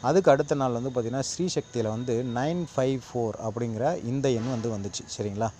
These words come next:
அதற்கு பிறகு இன்னைக்கு வந்த ரிசல்ட் வந்து பார்த்திங்கன்னா, டபுள் ஃபைவ் த்ரீ அப்படிங்கிற நம்பர் வந்து யாரும் எதிர்பார்த்துருக்க மாட்டீங்க. But வந்து இந்த டபுள் ஃபைவ் த்ரீ அப்படிங்கிறது என்ன மாதிரி பேட்டர்னில் இது வந்திருக்கும்? இந்த மூணு ரிசல்ட்டுமே இந்த திங்கட்கிழமை தொடங்கி,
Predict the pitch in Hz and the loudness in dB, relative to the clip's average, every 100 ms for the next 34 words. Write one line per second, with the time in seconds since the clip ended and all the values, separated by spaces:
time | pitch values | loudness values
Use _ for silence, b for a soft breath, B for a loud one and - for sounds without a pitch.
0 | B B B B 120 147 170 143 123 131 | B B B B 0 2 2 -2 -2 0
1 | 120 143 190 - - 139 156 196 151 131 | 2 2 0 -4 -10 -4 0 0 2 2
2 | 139 123 110 131 117 127 117 110 123 156 | 2 -2 0 -2 -2 -2 -2 -4 -4 -2
3 | 123 123 143 - 135 120 113 117 - 110 | 0 0 0 2 0 0 -4 -4 -4 -4
4 | 113 113 107 107 123 113 113 156 120 113 | -4 -4 -4 0 2 2 0 0 2 2
5 | 117 113 117 127 120 110 104 101 101 143 | 0 -2 0 0 0 -4 -6 -4 -2 0
6 | 190 B B B B 110 139 139 151 135 | -2 B B B B 0 0 4 2 2
7 | 180 220 - 131 127 131 165 185 160 127 | 2 0 0 -2 2 4 6 6 6 2
8 | - 135 - 135 127 131 131 147 127 151 | 4 2 2 2 4 4 4 4 2 4
9 | 156 131 135 139 135 131 151 123 127 127 | 4 4 6 4 4 4 4 4 2 -2
10 | 113 120 - 131 123 160 185 160 131 165 | -2 -6 -4 0 2 2 2 2 2 2
11 | 135 139 196 247 - B B 135 135 - | 2 2 2 0 -8 B B -2 -2 2
12 | 175 208 175 143 131 143 147 151 | 2 4 4 2 2 2 2 2